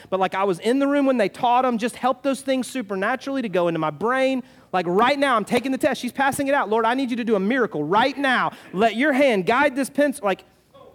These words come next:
we want the immediate answer to prayer, right? But when Jesus gets word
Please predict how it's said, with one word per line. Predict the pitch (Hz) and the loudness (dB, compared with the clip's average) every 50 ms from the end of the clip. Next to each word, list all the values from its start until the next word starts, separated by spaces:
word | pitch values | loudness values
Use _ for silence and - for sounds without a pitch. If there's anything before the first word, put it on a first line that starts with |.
| _ _ - - | _ _ -20 -10
we | - 175 226 254 262 | -4 -2 0 0 2
want | 254 233 247 262 254 202 175 170 190 - - - - - - - _ _ _ _ _ _ _ _ _ _ _ _ _ - | 2 2 2 2 4 2 2 0 -2 -4 -10 -18 -20 -20 -20 -20 _ _ _ _ _ _ _ _ _ _ _ _ _ -12
the | 147 160 208 220 220 | -6 -2 -2 -2 0
immediate | 202 208 202 208 214 226 254 277 277 262 262 262 254 247 247 - - - - | 0 0 0 0 0 2 2 2 2 2 2 2 2 0 -2 -6 -20 -14 -10
answer | 214 240 262 262 - - - 180 170 180 | -6 -4 -4 -4 -4 -6 -8 -8 -8 -8
to | - - | -8 -12
prayer, | 202 - 320 302 196 131 | -12 -8 -8 -6 -6 -4
right? | 131 147 185 285 269 - _ _ _ _ _ _ _ _ _ _ _ _ _ _ _ _ _ _ _ - | -4 -4 -4 -4 -6 -8 _ _ _ _ _ _ _ _ _ _ _ _ _ _ _ _ _ _ _ -4
But | 175 196 | -2 -2
when | 190 175 | -2 -2
Jesus | 147 147 220 262 262 247 262 - | -2 -2 -2 -2 -2 -2 -4 -6
gets | - 196 180 - 160 | -4 -4 -4 -4 -6
word | 143 139 131 123 120 135 170 202 | -10 -8 -8 -8 -8 -10 -10 -12